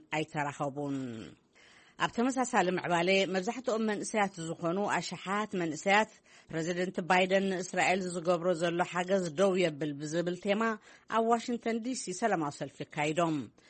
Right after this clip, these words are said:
እቶም መብዛሕትኦም ባንዴራ ፍልስጤም ሒዞም ዝነበሩ ተሰለፍቲ ናብቲ ናብ ዋይት ሃውስ ዝወስድ ጸርግያ ፔንሲልቬንያ ኣቨኒዩ ኣብ ዘካየድዎ ናይ ተቃውሞ ሰልፊ መጥቃዕቲ ቃዛን ሲቪላዊ ዕላማታት ምህራምን ደው ክብል ዝሓተቱ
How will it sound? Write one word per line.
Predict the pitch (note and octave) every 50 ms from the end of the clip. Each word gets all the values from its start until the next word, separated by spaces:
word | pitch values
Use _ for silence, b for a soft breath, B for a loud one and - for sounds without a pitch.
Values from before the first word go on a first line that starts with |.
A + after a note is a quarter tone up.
| b b b b -
እቶም | E3+ F3 G#3+ G#3 G#3+ G#3+
መብዛሕትኦም | G3+ F#3 F3 F3 A#3+ A#3+ B3+ - A#3+ F#3+ A3+ A#3
ባንዴራ | G3+ G#3 G3+ G3 G3+ G3+ F3+
ፍልስጤም | F3+ - G#3 G3+ - - - G3 F3+
ሒዞም | G3 A3+ G#3 F3+ F#3 F3 D#3+
ዝነበሩ | E3 D#3+ D#3 C#3+ D3 C#3 C#3+
ተሰለፍቲ | - E3 - - F3 E3+ F3+ F#3+ F#3+ - - A#3+ A#3+ A#3+ A3+ b b b b b b -
ናብቲ | C#3+ D3 D#3 D3+ - - - G3 F#3
ናብ | F3 F3+ F3 E3+ D#3+
ዋይት | D#3+ F#3 G3 G3 G3 G3
ሃውስ | F#3+ F#3 F#3 F#3 F3
ዝወስድ | D#3 E3+ E3+ F3+ F3 - - F3+ D#3
ጸርግያ | - - - F#3 F3+ F3+ F3+ F3+
ፔንሲልቬንያ | - - F#3+ F#3 E3+ - F#3 E3+ E3+ E3+ F3+ E3+ E3+ E3 -
ኣቨኒዩ | D#3 E3 D#3+ E3 E3+ F3 F#3+ G#3
ኣብ | F3+ A#2+ E3+ E3
ዘካየድዎ | D#3+ F#3 F#3 - F#3+ F3 E3 D#3 D3 D3+ D3+ D3+
ናይ | D3 C#3+ C#3+
ተቃውሞ | - G3 - - E3 D#3+ D#3 D#3 D#3
ሰልፊ | - F#3+ F3+ F3+ - A#3+ A3+ A3+ A3+ A3+ b b b b b b b b
መጥቃዕቲ | - C#3+ D3+ C3+ - - - D#3 C#3+ F3 D#3 G#3 -
ቃዛን | - - E3+ F3 D#3+ F3+ G3 G3+ A3 A3 A3
ሲቪላዊ | G#3 - - E3 F3 G3 F#3+ F#3 F3+ F3+
ዕላማታት | - D#3+ F#3 F#3+ F#3 F#3 F3+ F3 F#3 F3+ F#3 - - - -
ምህራምን | F3 F3 F#3 F#3+ F#3+ F3+ E3+ E3+ F#3 G3+ A3 G3+ - D#3+ D#3
ደው | D#3 F#3+ G3+ G3+ G#3
ክብል | G3+ - - A#3 F3 F3+ F3+ F3+
ዝሓተቱ | D#3+ E3 F#3+ - F#3 F3 - F3 E3